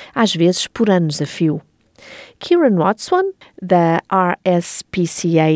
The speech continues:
de New South Wales, diz que cerca de trinta mil animais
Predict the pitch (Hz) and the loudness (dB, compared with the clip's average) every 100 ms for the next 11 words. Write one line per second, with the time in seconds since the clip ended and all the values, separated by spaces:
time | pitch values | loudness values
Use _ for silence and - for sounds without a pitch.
0 | 160 - 170 160 151 - 151 - - 165 | -2 -6 -4 -2 -2 -2 -4 -4 -4 0
1 | 240 - - - - - 349 - - 233 | 0 0 -4 -10 -6 0 0 0 -2 0
2 | 226 208 196 170 - 240 254 247 214 185 | 0 0 -2 -2 0 2 2 2 2 2
3 | 170 175 170 165 147 151 156 170 | 2 2 2 0 -2 -2 -2 -2